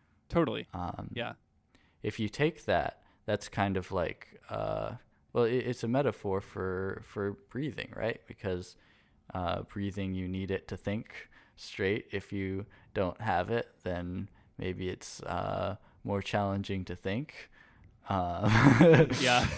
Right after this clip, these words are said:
Speaker 2: and you're gonna not be able to navigate the world for very long. <laughs>
Speaker 1: Yeah, I mean, that makes sense. It all, it, it all kinda rests on whether you think it's a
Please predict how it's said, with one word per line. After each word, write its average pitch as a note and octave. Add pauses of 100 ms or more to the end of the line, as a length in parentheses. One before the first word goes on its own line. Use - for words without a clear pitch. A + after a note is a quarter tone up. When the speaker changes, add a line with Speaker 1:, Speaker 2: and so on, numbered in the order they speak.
Speaker 2:
and F#2+
you're G#2
gonna F#2+
not F#2+
be G2
able F#2+
to -
navigate G2
the G2+
world A#2
for G#2
very E2+
long. F2 (280)
<laughs> - (3500)
Speaker 1:
Yeah, D3+
I C3
mean, D3
that C#3+
makes B2+
sense. C3+
It C3+
all, C3
it, B2+ (100)
it C#3+
all C3+
kinda B2
rests A#2
on A#2
whether A2+
you A#2
think A2+
it's -
a A#2